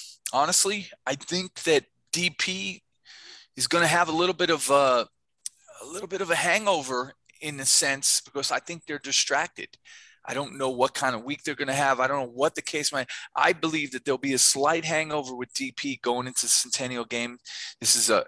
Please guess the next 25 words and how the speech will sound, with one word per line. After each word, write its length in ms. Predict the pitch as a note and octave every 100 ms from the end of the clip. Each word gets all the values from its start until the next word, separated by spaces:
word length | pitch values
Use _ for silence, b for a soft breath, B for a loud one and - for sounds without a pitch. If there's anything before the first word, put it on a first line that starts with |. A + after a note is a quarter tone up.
| -
a 80 | B2+
battle 360 | - C3 C#3+ C3
that 160 | A#2 A2
is, 260 | G#2+ - - -
they've 200 | C#3 C#3+
taken 360 | - D3+ - -
place 320 | - C#3 C3
f-, 380 | - - - -
forever. 440 | C3+ C3 B2+ G#2+
I 100 | F#2+
mean, 260 | G#2 A2 G2+ _ b b
listen, 340 | C3 C#3+ G#2+ F#2+
I'll 240 | A#2 B2+ _
go 120 | - A#2+
back 280 | A#2+ A#2+ -
to 80 | G#2
dated 320 | B2 B2 A2
history. 360 | B2+ - C3
When 220 | A2+ G#2+ G#2+
I 160 | A#2+
opened 300 | A#2+ A#2+ B2
up 100 | A#2 -
Desert 300 | A2+ A#2 G#2+
Pines 360 | B2+ C#3 D3 A2+
in 160 | G#2+